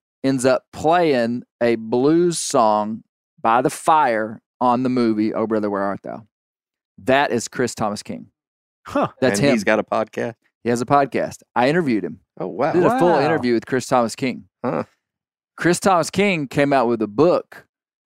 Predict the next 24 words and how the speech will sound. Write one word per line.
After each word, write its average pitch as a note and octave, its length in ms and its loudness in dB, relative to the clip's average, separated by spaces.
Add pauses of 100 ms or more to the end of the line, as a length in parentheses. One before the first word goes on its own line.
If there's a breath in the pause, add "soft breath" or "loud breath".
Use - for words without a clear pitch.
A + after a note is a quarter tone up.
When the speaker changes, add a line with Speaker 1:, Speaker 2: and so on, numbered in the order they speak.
(480)
Speaker 1:
and A2+ 400 0
basically C#3+ 720 2
he D3+ 240 -2
says A2 640 0
that A#2+ 240 0
the A2+ 100 -2
narrative A#2 1000 -2 (320)
that A2+ 340 0
the A2 80 -6
blues A#2 1000 -2
started B2+ 720 -2
in A2 180 -4
Mississippi A2 800 -4
is G2+ 340 -6
not G#2+ 380 -4
true. D2+ 280 -12 (800)
Speaker 2:
What, A#2+ 300 -4
where? A#2 360 -2
Speaker 3:
Tell A#2+ 320 -2
me F#2+ 100 0
it's - 140 -6
not - 180 -6
Saint - 280 -12
Louis. - 360 -10